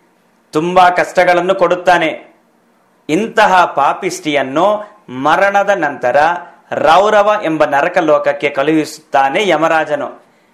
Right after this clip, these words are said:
ಅಲ್ಲಿ ತೊಂದರೆಗಳನ್ನು ಅನುಭವಿಸಿದ ಜೀವರಾಶಿಗಳು ರುರು ಎಂಬ ಜಂತುವಿನ ರೂಪಗಳನ್ನು ಧರಿಸಿ ಆ ಪಾಪಿಷ್ಟಿಯನ್ನು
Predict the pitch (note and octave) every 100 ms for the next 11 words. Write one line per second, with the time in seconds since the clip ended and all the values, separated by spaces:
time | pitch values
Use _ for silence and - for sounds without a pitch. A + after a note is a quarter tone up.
0 | _ _ B2 D3+ F3+ F3 C#3 D#3+ F3+ F#3
1 | F3 E3 D#3+ E3 A3+ - C#3 E3+ F3+ E3
2 | E3 D#3+ D#3 D#3 B2 E3+ F#3+ F3 E3+ F3
3 | D#3+ F3 A3+ C#3+ - - _ _ - C3
4 | E3 G3+ A#3 A#3 G3 F3+ D#3+ B2+ D#3 G3
5 | - G3+ F#3+ E3 D#3 F3 G#3+ F#3+ E3 D3+
6 | C#3+ B2+ C3+ E3+ E3 D3 D#3+ E3 - _
7 | - C3 C#3 C#3 - D#3 F#3+ G#3 - -
8 | D#3 D3 F3 A3 B2 -